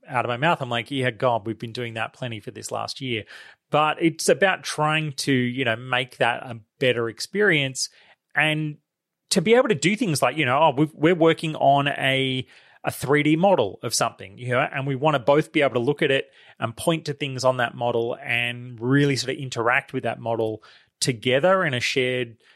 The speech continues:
um, you know, mixed reality space, then that's the kind of thing where having a really good cloud compute platform that can do, like, the really heavy lifting on the models and the positioning of everybody and all that sort of stuff,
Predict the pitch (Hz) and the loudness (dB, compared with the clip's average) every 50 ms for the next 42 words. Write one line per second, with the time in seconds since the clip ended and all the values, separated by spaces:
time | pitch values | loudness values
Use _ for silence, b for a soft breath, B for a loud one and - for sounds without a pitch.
0 | b b b b b 127 123 120 120 123 120 123 123 - - 135 117 120 127 127 | b b b b b -2 0 0 0 0 -2 -6 -10 -12 -6 -6 -4 -4 -4 -6
1 | 139 - - - 135 127 123 123 123 120 117 117 - - - 135 135 156 185 196 | -6 -8 -4 -4 0 2 2 4 4 2 0 -2 -6 -4 -2 0 0 0 0 -2
2 | - - - - - - - 127 120 147 147 143 139 139 160 151 - - - 170 | -2 -2 -4 -4 -6 -10 -14 -2 2 2 2 2 0 -2 -2 -2 -2 -2 -2 -2
3 | 151 - 143 135 131 123 - 180 214 220 151 117 123 120 117 117 120 120 - - | 0 0 0 0 0 -2 -4 -6 -6 -6 -4 -2 0 0 0 0 -2 -2 -4 -6
4 | - - - - 220 214 214 143 135 131 131 131 123 - b b b b b b | -8 -12 -4 0 0 0 0 0 -2 -2 -4 -8 -12 -12 b b b b b b
5 | - 110 104 107 123 160 190 185 170 139 151 117 - - - 127 135 139 - - | -2 -2 -2 4 4 6 6 6 4 2 0 -2 -2 -2 0 0 0 0 -2 -6
6 | 127 117 - 139 135 - - 143 135 - - - 131 120 120 117 110 - b b | -10 -8 -6 -8 -8 -4 -2 -2 -2 -2 -4 -4 -4 -2 -2 -4 -6 -10 b b
7 | b b - - 123 120 - 143 127 120 110 92 - 123 123 120 117 113 110 110 | b b -2 -2 -2 -2 -2 -6 -6 -6 -8 -4 -2 -2 0 0 0 -2 -2 -2
8 | 110 104 - 113 110 113 135 156 165 156 143 123 131 127 120 120 110 113 123 - | -4 -2 0 0 0 0 2 2 2 2 2 2 0 -4 -4 -4 -8 -8 -10 -8
9 | - - 120 113 113 - - - 120 120 117 117 117 113 113 104 b b b b | -6 -6 -6 -6 -8 -12 -10 -8 -6 -4 -4 -4 -6 -8 -10 -12 b b b b
10 | b - - 104 117 123 131 127 127 123 120 117 104 - - b b b b b | b -14 -10 -2 2 2 4 4 2 0 0 -2 -2 -4 -6 b b b b b
11 | 135 120 120 117 113 - - 110 101 131 143 - - - 123 120 117 110 117 104 | -6 -6 -4 -4 -8 -6 -4 -4 -2 0 0 -2 -2 -4 -6 -6 -2 -2 -2 -2
12 | 120 117 110 113 113 113 110 110 127 135 147 160 139 - 120 117 113 - - 120 | -2 -6 -2 -2 -2 -2 -2 -4 -6 -6 -6 -6 -6 -6 -8 -10 -8 -10 -8 -6
13 | 113 110 113 110 - _ | -6 -8 -8 -10 -12 _